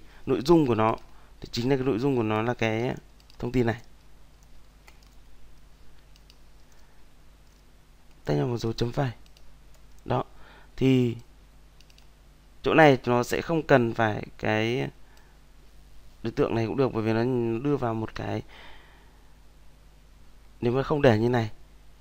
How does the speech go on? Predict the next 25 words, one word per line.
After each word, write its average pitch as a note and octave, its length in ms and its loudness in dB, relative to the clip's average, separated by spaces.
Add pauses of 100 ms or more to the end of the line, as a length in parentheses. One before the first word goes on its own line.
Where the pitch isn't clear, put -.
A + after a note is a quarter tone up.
(200)
thì A2 60 -4
nó A#2 60 0
vẫn C3+ 160 2
hiểu, C#3 340 4
bởi G#2 120 -4
vì A2 140 0
là G#2+ 120 2
thằng G#2+ 160 -2
này G#2+ 140 0
đã A2 200 -4
return C3+ 320 2
ra A#2+ 80 -2
rồi. A2 140 -4 (1040)
Đó. A2 180 -6 (1400)
Và A2 100 0
th-, A2+ 200 2 (200)
chỗ A#2+ 80 -2
này B2+ 180 2
chúng A#2 140 -4
ta B2+ 120 2
chỉ A#2 140 -4
việc G#2+ 180 -2 (640)
lấy G#2+ 160 -4
về A#2 180 2
thôi. A#2+ 160 -4